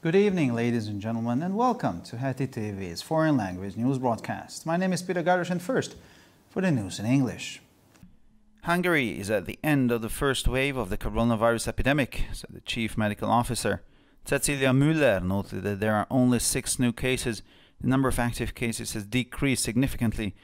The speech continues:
and there are twice as many people who have recovered than who are currently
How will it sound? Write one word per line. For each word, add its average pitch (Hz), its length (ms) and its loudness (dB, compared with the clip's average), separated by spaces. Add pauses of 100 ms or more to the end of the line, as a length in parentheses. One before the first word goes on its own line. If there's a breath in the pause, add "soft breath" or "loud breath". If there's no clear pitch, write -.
(360 soft breath)
and 113 100 -2
there 117 100 4
are 117 40 2
twice 139 440 4
as 98 120 -8
many 104 200 2
people 110 320 -2
who 110 80 0
have 101 120 -2
recovered 104 460 0 (340 soft breath)
than 104 140 -2
who 107 100 0
are 98 140 0
currently 113 480 0